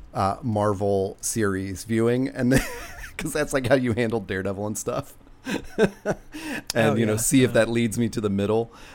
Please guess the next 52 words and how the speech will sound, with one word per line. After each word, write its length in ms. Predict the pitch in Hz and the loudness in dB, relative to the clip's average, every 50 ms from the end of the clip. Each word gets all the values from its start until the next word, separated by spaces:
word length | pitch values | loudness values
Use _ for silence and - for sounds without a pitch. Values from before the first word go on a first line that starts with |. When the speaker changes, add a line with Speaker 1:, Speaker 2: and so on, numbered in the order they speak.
| - - - | -12 -4 2
Speaker 1:
Um, 400 | 147 127 117 113 107 110 117 - | 4 4 6 6 4 2 0 2
but 260 | - 127 143 135 - - | 6 8 8 8 8 6
then 100 | 135 127 | 4 4
I 80 | 120 | 4
thought, 320 | 117 110 - 120 113 113 131 | 4 4 4 4 4 4 6
"No, 140 | 131 131 131 | 6 6 6
I'm 100 | 127 127 | 6 4
gonna 140 | 127 123 | 2 2
wait 200 | 107 104 104 98 | 2 0 0 0
for 140 | - - 95 | -2 -2 -2
our 60 | 87 | -2
talk 560 | 82 - - - 98 85 82 80 - - - - - | -4 -4 -4 -2 0 0 0 -2 -4 -6 -12 -12 -8
and 140 | 107 92 90 | -6 -4 -4
see 160 | - - 104 | -2 -2 -2
if 80 | 98 - | -2 -2
that 120 | 90 87 - | -4 -6 -4
makes 220 | 95 92 - - | -6 -8 -6 -6
me 60 | 101 | -6
wanna 180 | 87 87 85 82 | -6 -4 -6 -6
kinda, 240 | 80 92 95 87 80 | -6 -4 -4 -4 -4
like, 180 | 82 82 82 82 - - | -4 -6 -6 -8 -14 -16
keep 280 | - - 104 95 - - | -12 -8 -8 -8 -6 -6
going," 340 | - 92 85 87 90 87 104 | -6 -4 -4 -6 -8 -8 -8
because 400 | - 104 - 139 131 120 117 110 | -4 2 6 8 8 8 8 6
Speaker 2:
God, 160 | 226 233 233 | 4 2 2
I 100 | 233 240 | 2 2
forgot 360 | - - 233 208 190 180 170 | 4 4 4 4 4 4 2
Daredevil 400 | 147 160 170 170 185 180 170 175 | 2 2 4 4 4 4 4 4
even 200 | 165 160 139 131 | 2 0 -2 -6
happened. 600 | 123 - - - - 185 202 - 175 135 113 110 - | -8 -8 -6 -4 -4 -4 -4 -4 -6 -8 -8 -8 -8
Oh, 360 | 107 151 165 165 139 123 113 117 131 | -6 -4 -4 -4 -6 -6 -8 -8 -6
man. 120 | 156 165 | -4 -2
I 260 | 160 143 120 - - | 0 0 0 0 0
didn't 140 | 185 220 208 - | -2 -2 0 4
Speaker 1:
So, 280 | - 170 185 156 117 143 | 6 6 6 6 4 -2
<laughs> 60 | 160 | -2
yeah, 200 | 165 147 165 - - 571 - - - - - - - - - | 4 6 6 6 6 4 -2 -4 -8 -10 -10 -10 -4 4 6
there's 160 | 226 233 202 | 6 6 8
Speaker 2:
never 80 | 220 269 | 8 8
Speaker 1:
so 100 | - - | 10 10
many 120 | - 175 | 10 10
Speaker 2:
watched 200 | 202 214 - - | 8 8 6 4
any 80 | 190 185 | 2 4
of 60 | 175 | 4
those 120 | 175 160 | 2 2
season 240 | - 185 180 160 165 | 2 2 2 2 2
twos 240 | 151 - 180 190 165 | 2 2 0 0 0
of 80 | 156 147 | 0 0
any 140 | 160 170 | 0 -2
of 60 | 156 135 | -2 -4
those 120 | 131 127 | -4 -6
shows. 340 | - 143 135 131 131 131 - | -4 -4 -4 -4 -6 -6 -8